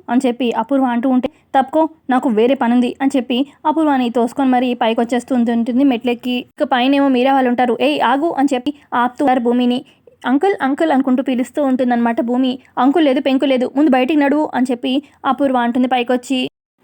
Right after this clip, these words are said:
అప్పుడు భూమి మెల్లగా, "మర్యాదగా నన్ను అంకుల్తో కలవనివ్వు, లేదంటే అందరికీ చెప్పేస్తాను నువ్వే నన్ను కిడ్నాప్ చేయించావని" అని చెప్పి ఇక "అంకుల్, అంకుల్" అనుకుంటూ కృష్ణప్రసాద్ రూమ్లోకి వెళ్తుంది భూమి. "అంకుల్ లేరేంటి?" అని చెప్పి, "అంకుల్ లేరు రూమ్లో" అనగానే అప్పుడు అపూర్వ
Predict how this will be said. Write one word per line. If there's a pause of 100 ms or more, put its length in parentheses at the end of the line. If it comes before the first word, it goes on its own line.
(120)
అప్పుడు
భూమి
మెల్లగా, (380)
"మర్యాదగా
నన్ను
అంకుల్తో (100)
కలవనివ్వు, (240)
లేదంటే (120)
అందరికీ
చెప్పేస్తాను
నువ్వే
నన్ను
కిడ్నాప్
చేయించావని" (100)
అని
చెప్పి (320)
ఇక (300)
"అంకుల్,
అంకుల్"
అనుకుంటూ (260)
కృష్ణప్రసాద్
రూమ్లోకి
వెళ్తుంది
భూమి. (340)
"అంకుల్
లేరేంటి?"
అని
చెప్పి, (380)
"అంకుల్
లేరు
రూమ్లో"
అనగానే (300)
అప్పుడు
అపూర్వ